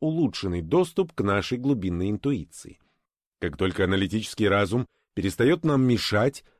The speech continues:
мы можем спуститься в свое подсознание – перестроив мозговые волны с альфа-диапазона на тета- и дельта-диапазон,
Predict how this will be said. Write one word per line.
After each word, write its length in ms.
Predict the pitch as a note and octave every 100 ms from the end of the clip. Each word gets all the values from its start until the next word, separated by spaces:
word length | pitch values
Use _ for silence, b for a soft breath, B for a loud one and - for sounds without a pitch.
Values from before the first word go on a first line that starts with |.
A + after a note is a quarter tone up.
| -
мы 80 | D2+
можем 320 | D#2+ D2+ D#2
спуститься 720 | - - E2+ - F#2+ - -
в 80 | A#2
свое 420 | - F2+ F2 F2+
подсознание – 920 | F#2 G#2+ - - B2+ C#3 F#3+ F3+ G2 D#2 b b -
перестроив 720 | E3+ F#3+ - - G3 G#2+ E2
мозговые 560 | D#2+ D#2+ E2 F#2 F#2 F2+
волны 400 | F#2 F#2+ F2 E2+
с 120 | -
альфа-диапазона 1000 | G#2 F#2 F2 E2 F2+ F2+ B2+ G3+ F#3 F#2+ b b -
на 200 | B2+ B2 -
тета- 520 | B2 B2+ C3 F#3 E3 b -
и 140 | D#3+
дельта-диапазон, 1120 | B2+ F#2+ F#3+ C3 - E2 E2+ D#2+ F2 E2+ E2